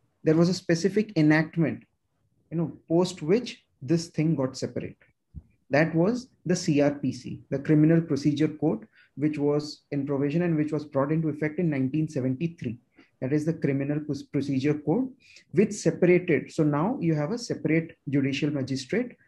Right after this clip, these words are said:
rather from a collector. Earlier, ju-, whatever works was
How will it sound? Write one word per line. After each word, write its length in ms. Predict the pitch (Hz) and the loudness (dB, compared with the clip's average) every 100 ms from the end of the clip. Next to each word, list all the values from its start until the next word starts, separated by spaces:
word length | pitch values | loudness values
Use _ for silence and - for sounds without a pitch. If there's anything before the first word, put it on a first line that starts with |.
| _ - | _ -2
rather 320 | 131 131 139 | 0 0 -2
from 240 | - 143 | -2 0
a 60 | 190 | 2
collector. 480 | 139 120 117 - - _ _ | 2 0 -4 -14 -20 _ _
Earlier, 460 | 139 139 156 196 240 - _ _ 151 | -2 0 2 0 -2 -12 _ _ -12
ju-, 200 | 123 143 | -8 -6
whatever 480 | 143 143 151 202 240 | -2 0 2 2 2
works 320 | 165 165 175 | 2 0 0
was 160 | 175 | -6